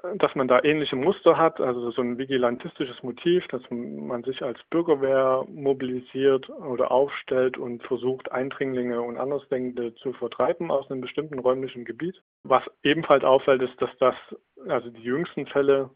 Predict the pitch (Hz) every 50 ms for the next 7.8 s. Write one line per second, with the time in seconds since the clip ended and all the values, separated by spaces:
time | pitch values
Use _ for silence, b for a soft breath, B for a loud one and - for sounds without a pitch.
0 | _ _ 139 131 127 139 127 131 - - 127 - 131 127 123 123 127 123 120 123
1 | 123 - 131 - - _ - - 131 - - _ - 131 120 - - 127 120 123
2 | - 135 123 123 120 120 123 120 117 117 117 117 117 120 120 123 - 127 120 120
3 | - - 135 127 123 120 120 117 - 123 123 113 117 120 113 - _ - - 127
4 | - 131 127 - - 113 110 113 113 113 117 117 117 117 113 113 117 113 - 127
5 | - _ - _ 143 131 127 117 - 120 120 123 - 123 - 127 123 - - 120
6 | - 123 120 - - 120 - 127 120 - - - 120 - B B B B B B
7 | B B B B B _ - 123 - - - 120 113 110 110 113